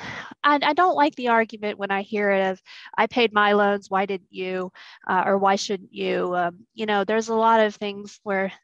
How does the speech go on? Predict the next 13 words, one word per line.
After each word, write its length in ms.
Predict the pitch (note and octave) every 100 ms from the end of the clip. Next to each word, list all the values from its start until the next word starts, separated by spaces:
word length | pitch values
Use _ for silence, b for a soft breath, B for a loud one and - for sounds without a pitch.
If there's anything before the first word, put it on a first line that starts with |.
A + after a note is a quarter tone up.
| -
things 200 | G#3+ G#3
get 220 | G#3 -
better 300 | G3 F#3+ F#3+
in 100 | F3+
the 80 | F#3+
future 400 | - G3+ G3 F#3
than 160 | F#3
they 80 | F#3
were 240 | F#3 F#3 F#3
for 140 | G3
past 340 | - F#3+ F#3
generations. 800 | - F3+ F#3+ F#3+ F#3 G3 F#3+ F#3
And 100 | F3